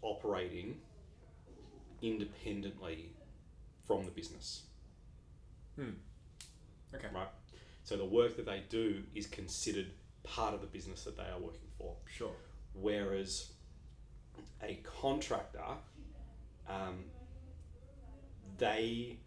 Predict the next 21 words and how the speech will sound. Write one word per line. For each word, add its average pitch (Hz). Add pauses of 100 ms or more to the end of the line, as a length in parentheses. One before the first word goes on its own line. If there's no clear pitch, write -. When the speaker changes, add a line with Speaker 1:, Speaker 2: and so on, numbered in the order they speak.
(220)
Speaker 1:
are 98
free 113 (800)
to -
work 104 (460)
in 110
the 110
way 92
that 92
they 90
wanna 87
work. - (200)
Speaker 2:
Great. - (580)
So 131
I 117
guess 113 (100)
an -
example 113
of 104
that 107
is, 101
say, 104